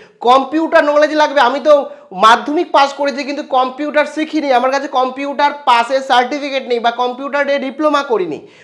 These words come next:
তো এক্ষেত্রে তোমাদের প্রত্যেকে জানিয়ে রাখি, কোনো রকম অসুবিধা নেই, শুধুমাত্র বলেছে কম্পিউটার জানতে হবে, মানে কম্পিউটার certificate লাগবে,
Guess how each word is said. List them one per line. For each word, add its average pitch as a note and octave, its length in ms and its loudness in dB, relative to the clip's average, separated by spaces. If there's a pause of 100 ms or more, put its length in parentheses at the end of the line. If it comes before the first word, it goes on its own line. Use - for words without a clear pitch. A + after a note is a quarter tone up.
(140)
তো G3 80 -8
এক্ষেত্রে B3 380 -4
তোমাদের A3+ 420 -4
প্রত্যেকে A3+ 420 -4
জানিয়ে F3+ 260 0
রাখি, E3 220 -6
কোনো G#3 380 -4
রকম D#3+ 280 0
অসুবিধা G#3+ 440 -2
নেই, G#3+ 140 -6 (320)
শুধুমাত্র C4 480 0
বলেছে G#3+ 320 0
কম্পিউটার A3+ 580 -4
জানতে F3+ 400 -2
হবে, C3+ 220 -4
মানে D3+ 200 -4
কম্পিউটার E3 460 -8
certificate F#3 640 -8
লাগবে, F3 500 -2